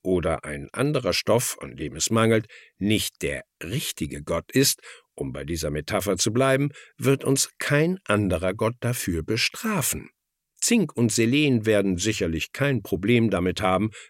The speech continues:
wenn wir Korrekturen am Vitamin-D-Spiegel vornehmen. Es ist also keine Wette, die man verlieren kann. Im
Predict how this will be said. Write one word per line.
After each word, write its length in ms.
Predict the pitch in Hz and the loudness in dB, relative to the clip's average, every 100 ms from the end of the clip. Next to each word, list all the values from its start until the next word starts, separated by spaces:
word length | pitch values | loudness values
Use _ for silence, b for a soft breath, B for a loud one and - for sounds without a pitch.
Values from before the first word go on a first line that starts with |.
| - | 0
wenn 200 | 117 113 | 2 4
wir 120 | 107 | 0
Korrekturen 840 | - 113 113 113 - 101 90 101 | 0 -2 -2 -2 2 2 2 -2
am 260 | 92 92 92 | -4 -4 -4
Vitamin-D-Spiegel 1040 | 95 104 110 113 131 135 - - - 62 | -4 -2 0 0 0 0 0 -6 -8 -6
vornehmen. 600 | - 62 52 52 53 50 _ _ _ _ | -6 -6 -10 -12 -14 -16 _ _ _ _
Es 140 | 147 143 | 2 4
ist 240 | - - | 2 0
also 240 | 135 135 123 | 2 2 0
keine 560 | - 120 104 87 80 | 0 0 2 0 -2
Wette, 320 | 110 120 107 | -2 0 -2
die 140 | 117 113 | -2 -2
man 180 | 110 107 | -2 -4
verlieren 540 | - 175 220 147 92 | -2 0 0 0 -2
kann. 260 | - 67 - _ _ | -4 -8 -10 _ _
Im 300 | 165 170 180 | 0 0 0